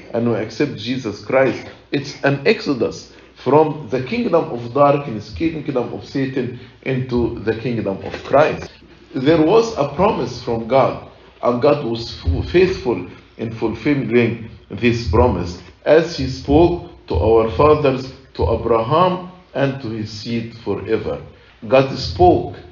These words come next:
and he fulfilled his promise. As Saint Paul said, "If we are not faithful, God will remain faithful,"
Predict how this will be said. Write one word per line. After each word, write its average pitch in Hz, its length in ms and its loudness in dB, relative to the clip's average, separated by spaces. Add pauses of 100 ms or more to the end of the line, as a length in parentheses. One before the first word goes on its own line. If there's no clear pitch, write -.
(120)
and 113 180 -2
he 120 120 -2
fulfilled - 640 0
his 110 300 -10
promise. - 480 -6 (1000)
As 120 200 2
Saint 120 220 -2
Paul 147 240 2
said, - 380 -2 (220)
"If 170 220 2
we 156 80 6
are 143 140 6
not 180 200 0
faithful, - 720 0 (340)
God 117 260 4
will 117 120 2
remain 110 400 -2
faithful," - 420 -6